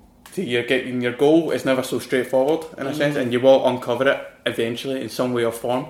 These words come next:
Speaker 2: Yeah.
Speaker 1: Um, and for me, that place was like, I, I done it. It was just one of the spark moments. I was like, "I'm, I'm gonna create an X and dip it in marble, and then I'm gonna spray it." It just kinda came out right away.
Speaker 2: Yeah.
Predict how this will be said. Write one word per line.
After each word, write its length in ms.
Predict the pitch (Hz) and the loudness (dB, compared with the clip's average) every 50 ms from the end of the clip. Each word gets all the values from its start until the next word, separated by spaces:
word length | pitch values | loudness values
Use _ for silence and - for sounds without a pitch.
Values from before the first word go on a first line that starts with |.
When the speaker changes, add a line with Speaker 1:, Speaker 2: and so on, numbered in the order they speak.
| - - | -12 -12
Speaker 2:
Yeah. 200 | 120 113 120 123 - - - - | -10 -10 -10 -10 -12 -12 -8 -6
Speaker 1:
Um, 420 | 120 117 117 117 117 113 113 - - | -2 0 0 0 0 -2 -4 -6 -8
and 120 | 117 110 | -8 -4
for 120 | - 131 127 | -2 -2 0
me, 280 | 123 127 139 139 135 123 | 0 0 0 0 0 2
that 320 | 127 123 127 - - - | 2 4 2 2 2 -2
place 280 | - 127 117 107 - - | -4 -4 -4 -6 -6 -6
was 340 | 127 117 113 110 - - - - _ _ _ _ _ _ _ - - | -4 -4 -4 -4 -8 -14 -20 -20 _ _ _ _ _ _ _ -8 -4
like, 160 | 139 135 - | -4 -4 -4
I, 100 | 143 147 - - - - - - - - - - | -6 -8 -10 -14 -20 -20 -20 -20 -20 -14 -8 -8
I 60 | 135 | -6
done 200 | - - 165 180 | -4 -2 0 0
it. 120 | 196 185 185 - - - - - - _ | 0 0 -2 -6 -14 -20 -20 -20 -6 _
It 80 | - 151 | 0 0
was 100 | 147 147 | 0 0
just 140 | 175 170 - | 0 0 2
one 120 | 175 160 | 2 2
of 40 | 147 | 2
the 60 | 139 | 2
spark 320 | 135 - - 135 135 127 | 2 2 4 4 4 4
moments. 300 | 131 127 127 147 151 147 | 4 2 0 -2 -2 -4
I 20 | 135 | -6
was 80 | 120 | -6
like, 180 | 123 117 - - - - _ _ | -6 -6 -6 -8 -14 -20 _ _
"I'm, 100 | - 110 - - - - | -14 -14 -14 -12 -12 -10
I'm 120 | 117 120 | -8 -8
gonna 160 | 117 117 110 | -6 -8 -8
create 220 | - - 131 110 107 | -8 -6 -6 -6 -6
an 60 | 113 | -8
X 220 | 117 123 123 - - | -8 -10 -10 -8 -8
and 140 | 113 107 107 | -10 -8 -8
dip 180 | - 110 - 120 | -8 -8 -6 -6
it 80 | 104 | -6
in 60 | 113 110 | -6 -6
marble, 320 | 110 110 113 117 120 123 | -6 -6 -6 -4 -2 -2
and 100 | 123 113 | -2 -2
then 80 | 110 110 | -4 -6
I'm 60 | 110 | -6
gonna 100 | 110 120 | -8 -8
spray 200 | - - - - | -10 -6 -4 -4
it." 100 | - - | -2 0
It 100 | 151 156 | 0 2
just 180 | 151 190 185 - | 2 2 2 2
kinda 180 | - 180 160 | 0 0 0
came 220 | 151 - - 139 147 | 0 0 0 0 2
out 140 | 156 151 135 | 2 2 4
right 160 | 127 135 135 123 | 4 4 4 2
away. 400 | 120 120 127 139 156 170 165 - - | 2 2 2 2 0 0 -4 -8 -10
Speaker 2:
Yeah. 320 | 127 117 117 123 143 143 | -6 -4 -2 -2 -2 -2